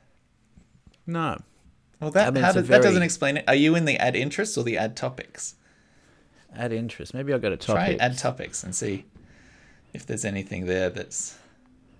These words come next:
Speaker 1: Okay. <clears throat> Add topics based on your activity on Meta Technologies. See
Speaker 2: Yeah.
Speaker 1: all. Kamasi Washington. Yep, just saw him the other day. Anderson Paak.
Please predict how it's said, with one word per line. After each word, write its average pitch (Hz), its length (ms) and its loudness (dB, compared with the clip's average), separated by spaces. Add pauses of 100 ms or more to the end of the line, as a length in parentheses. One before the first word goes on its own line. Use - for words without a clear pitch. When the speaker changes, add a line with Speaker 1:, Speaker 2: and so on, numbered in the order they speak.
(600)
Speaker 1:
Okay. 95 420 -2 (1300)
<clears throat> - 600 -10
Add 143 160 0
topics 151 400 -4
based 113 340 0
on 113 100 -2
your 107 380 2
activity 110 440 -2
on 95 140 -2
Meta 95 180 0
Technologies. 80 1000 -10
See 113 360 -4
Speaker 2:
Yeah. 90 140 -2
Speaker 1:
all. 67 140 -8 (920)
Kamasi 131 460 0
Washington. 127 540 0
Yep, 147 240 -2
just - 180 -6
saw 95 120 -2
him 107 160 -2
the 110 80 0
other 110 140 -2
day. 139 280 0 (500)
Anderson 110 400 -2
Paak. 123 440 -2